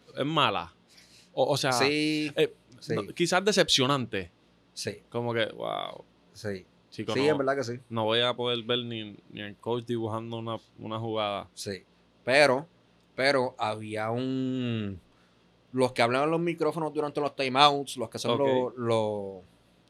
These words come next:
Speaker 2: las co-, los eventos esos durante los timeouts en la cancha, me, me asignan a ese grupo. Y entonces en ese grupo,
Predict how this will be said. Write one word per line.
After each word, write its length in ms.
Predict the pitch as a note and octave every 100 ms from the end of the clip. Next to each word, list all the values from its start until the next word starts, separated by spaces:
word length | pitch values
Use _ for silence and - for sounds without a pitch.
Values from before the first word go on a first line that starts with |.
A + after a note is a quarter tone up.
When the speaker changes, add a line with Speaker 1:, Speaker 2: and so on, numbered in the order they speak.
| -
Speaker 2:
las 180 | A#2+ A#2
co-, 180 | B2 C3
los 140 | B2+
eventos 360 | B2 B2+ - C#3
esos 240 | D3 D3
durante 300 | C#3 C3+ C3
los 140 | C3+ C3+
timeouts 280 | C3 B2+
en 120 | C3 C3
la 100 | C3
cancha, 540 | E3+ D#3+ - B2 A#2 _ _ _ _ _ _ -
me, 520 | A#2+ A2+ A2 A2+ A2 A2+
me 80 | A2+
asignan 380 | B2 A#2 C3
a 20 | C3
ese 200 | C3+ C3
grupo. 460 | D#3+ D3 B2+ A#2+ - _ _ _ -
Y 40 |
entonces 440 | G#2 B2 A#2+ C#3+ -
en 120 | A#2
ese 220 | A2+ B2+
grupo, 480 | C3 D#3+ D#3 B2+